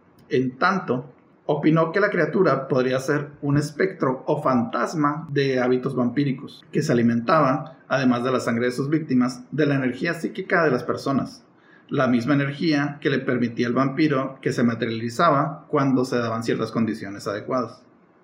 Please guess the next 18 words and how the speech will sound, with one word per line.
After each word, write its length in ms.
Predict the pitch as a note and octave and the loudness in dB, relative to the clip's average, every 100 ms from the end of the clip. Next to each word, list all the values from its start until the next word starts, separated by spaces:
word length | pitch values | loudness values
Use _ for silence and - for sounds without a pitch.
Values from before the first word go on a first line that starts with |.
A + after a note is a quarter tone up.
| _ _ - | _ _ -12
O 60 | - | -2
sea, 240 | C3 - | -2 0
uno 200 | D#3 F#3 | 2 4
decía 340 | G#3 D3 D#3 D#3 | 2 2 0 2
que 80 | D3 | 0
era 140 | D3+ | 2
un 220 | D3+ C#3 | 0 0
rey 160 | C3 D3+ | 0 2
de 80 | E3+ | 2
Valaquia 600 | A#2+ D3+ - A#3 B3+ - | 2 0 0 -2 -4 -8
y 100 | D3+ B2+ | -4 -2
el 60 | |
otro 220 | A2+ C3+ | 0 -2
decía 280 | B2 B2 A#2 | -2 -2 -4
que 80 | C3 | -2
era 240 | A#2+ B2 | -2 -2
un 160 | A#2+ A#2 | -4 -6
espectro. 380 | A#2 - - | -6 -8 -8